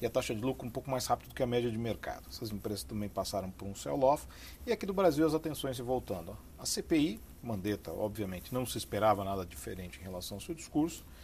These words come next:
e também o fatiamento da reforma tributária e o fim da comissão. Tudo isso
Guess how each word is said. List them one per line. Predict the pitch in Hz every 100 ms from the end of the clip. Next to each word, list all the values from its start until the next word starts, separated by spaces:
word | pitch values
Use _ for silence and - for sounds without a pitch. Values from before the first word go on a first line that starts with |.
| - - - -
e | 135
também | - 151 104 107 123 - - -
o |
fatiamento | - - 135 - 143 104 110 131 - - - -
da |
reforma | 101 101 - 95
tributária | 98 147 147 156 117 110 113 123 -
e |
o | 127
fim | 117 - 107
da | 107
comissão. | - 113 104 - - - - - - - -
Tudo | - 87 95
isso | -